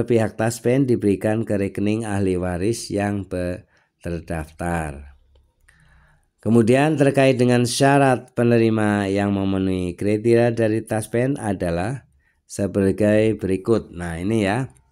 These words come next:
Inilah syarat ya penerima yang memenuhi kriteria yang dari TASPEN ya.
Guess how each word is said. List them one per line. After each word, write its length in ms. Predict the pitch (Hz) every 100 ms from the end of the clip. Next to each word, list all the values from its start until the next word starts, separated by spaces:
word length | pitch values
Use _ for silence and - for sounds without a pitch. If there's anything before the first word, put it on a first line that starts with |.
| _ _ - _ -
Inilah 640 | 120 127 139 147 165 - -
syarat 560 | 131 127 139 143 - -
ya 240 | 104 120
penerima 880 | 120 120 117 117 120 127 127 131 - _ _ _ _ _ _ _ _ _ _ _ _ _ _
yang 160 | 120 123
memenuhi 320 | 123 120 123
kriteria 640 | 120 120 104 117 120 127 107
yang 160 | 104 110
dari 240 | 101 98
TASPEN 640 | 98 - 104 98 117 104 90
ya. 320 | 87 117